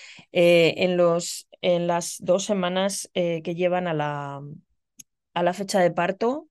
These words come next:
a la fecha prevista de parto, eh, o a la fecha de la inducción. Eh, bueno, perdón, si es a la fecha de la inducción, no. Pero en las dos semanas que llevan a la fecha prevista de parto, pues ya estamos de guardia, porque sabemos que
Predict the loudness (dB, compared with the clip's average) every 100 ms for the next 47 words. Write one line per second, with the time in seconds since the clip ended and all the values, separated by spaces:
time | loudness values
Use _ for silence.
0 | -4 0 0 0 -2 -4 -2 0 0 -2
1 | -2 0 0 -2 -6 -6 -8 -8 -18 -20
2 | -20 -6 0 4 8 8 8 6 2 -4
3 | -2 -2 -2 -6 -4 0 0 -2 -8 -20
4 | -20 _ 0 4 6 6 4 0 -4 -4
5 | -4 -4 -2 0 0 -4 -4 -2 -4 -6
6 | -8 -8 -10 -18 _ 2 2 2 2 0
7 | 0 -2 -4 -4 -4 -2 0 2 0 -2
8 | -4 -4 -4 -4 -4 -2 -2 -2 -2 -4
9 | -6 -8 -8 -8 -8 -10 -8 -8 -2 0
10 | 0 -2 -4 -6 _ _ _ _ _ _
11 | -20 _ _ -6 -4 -4 -2 -2 -2 -6
12 | -8